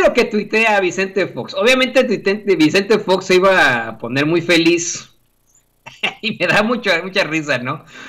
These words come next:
Muy feliz con esta situación. Ahí está el tuit que acaba de, de emitir el, el, pues, el imbécil del expresidente que tenemos. Disculpe que lo, que lo, que lo considere así, pero esa es la realidad, ¿no?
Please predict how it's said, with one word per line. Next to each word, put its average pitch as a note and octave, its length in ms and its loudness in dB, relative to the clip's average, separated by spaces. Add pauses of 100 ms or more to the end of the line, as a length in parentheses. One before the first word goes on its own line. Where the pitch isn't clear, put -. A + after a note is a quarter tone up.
(180)
Muy F#3+ 160 2
feliz G3+ 340 2
con F3 220 0
esta E3 240 0
situación. A3 520 0
Ahí F#3+ 120 2
está G#3 180 0
el A3 140 -2
tuit A#3 200 -4
que A3 80 2
acaba G3+ 360 4
de, E3+ 440 -2
de D#3+ 100 -2
emitir F#3 760 0 (1120)
el, C3 460 -14
el, B2 340 -12 (120)
pues, D#3 240 -4
el E3 160 2
imbécil F#3+ 540 4
del F3 160 2
expresidente G#3+ 720 0
que G#3 80 -2
tenemos. G#3 500 -4
Disculpe A#3+ 400 -6
que G3+ 100 -4
lo, F3+ 180 2
que F3+ 100 -2
lo, D#3+ 340 -2
que E3 120 -2
lo D3+ 320 2
considere E3+ 480 4
así, F#3+ 260 2
pero E3+ 240 2
esa E3+ 160 2
es F3 80 2
la D3 100 4
realidad, C#3+ 540 2
¿no? G3 340 -6